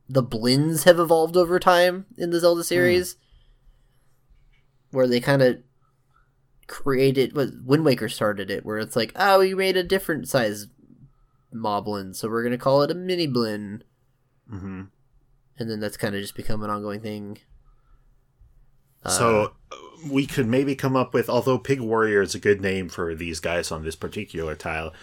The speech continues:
Speaker 2: we could call them, like, other blins or goat blins.
Speaker 1: Uh, what's a good name? It's gotta, like, match the, what are some blins? Moblin, Bokoblin, Mini Blin, Bulbin, uh,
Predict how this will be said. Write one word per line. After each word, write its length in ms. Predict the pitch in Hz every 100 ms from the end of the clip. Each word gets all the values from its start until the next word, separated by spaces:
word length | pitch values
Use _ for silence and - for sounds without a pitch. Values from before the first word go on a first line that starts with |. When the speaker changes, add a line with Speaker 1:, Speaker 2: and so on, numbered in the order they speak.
| - -
Speaker 2:
we 120 | 98
could 240 | - 104
call 260 | - 101 98
them, 300 | 90 92 87
like, 280 | 85 85 - -
other 360 | 101 104 92
blins 1000 | 85 95 90 82 82 82 82 82 - - _ _ _ -
or 160 | 98
goat 400 | 87 87 101 110 -
blins. 1000 | 98 95 90 90 90 87 90 - - - _ _ _
Speaker 1:
Uh, 640 | 143 - 131 131 131 123 117
what's 200 | 143 -
a 40 |
good 180 | 131 110
name? 260 | 120 160 104
It's 120 | -
gotta, 200 | 185 165
like, 300 | 113 117 -
match 340 | 123 131 -
the, 320 | 113 101 78 - _ _ _ _ _ _ - - - - -
what 100 | 135
are 60 |
some 160 | 139 117
blins? 480 | 107 104 85 92 98
Moblin, 540 | 117 165 175 175 170
Bokoblin, 560 | 127 123 117 120 117 113
Mini 200 | 110 110
Blin, 280 | 110 104 107
Bulbin, 760 | 104 104 104 104 101 98 101 - - - _ _ _ _ _ _ _ _
uh, 840 | 98 101 101 98 95 95 92 92